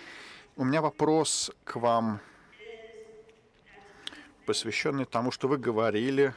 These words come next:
что вы надеетесь, что фестиваль с-, откроет миру возможности для всех,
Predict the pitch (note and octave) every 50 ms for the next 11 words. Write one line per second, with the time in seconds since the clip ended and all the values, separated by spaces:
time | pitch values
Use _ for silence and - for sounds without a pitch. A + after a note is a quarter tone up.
0 | - - - - - - - - G#2+ G2+ G2+ G2 - - - - - A2 A2 G2
1 | G2 G2 F#2+ F2 G#2 A#2 C3 B2+ A2 - - - G2 - - - - - - -
2 | - - - - - _ _ - A#2+ A2+ A#2 A#2+ A#2+ - - - - - - -
3 | - - - A2 - - - B2 G2+ G#2 A2+ B2 C3 B2+ A#2+ G#2 - - - -
4 | D#3 - - G#2 - - - A#2+ A#2 A2+ G#2+ - C3 A#2+ A#2 A2+ G#2 G#2 G#2 G#2
5 | A2 A2+ A2+ B2 B2 A2+ B2 A2+ G#2 - - - - - F#2+ F2+ - - - -
6 | - - G2 G#2+ G#2 - - B2+ A#2+ - - - -